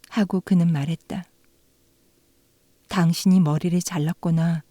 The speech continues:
면도로 밀었거나 샴푸를 했거나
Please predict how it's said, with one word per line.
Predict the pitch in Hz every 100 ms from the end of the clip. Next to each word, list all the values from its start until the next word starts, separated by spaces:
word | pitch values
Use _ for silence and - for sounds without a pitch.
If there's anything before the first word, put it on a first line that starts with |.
| _ _ _ _ _ -
면도로 | 175 175 170 185
밀었거나 | 185 156 175 - 170 165 170 160 - -
샴푸를 | - 254 220 220 208
했거나 | 214 - 165 160 165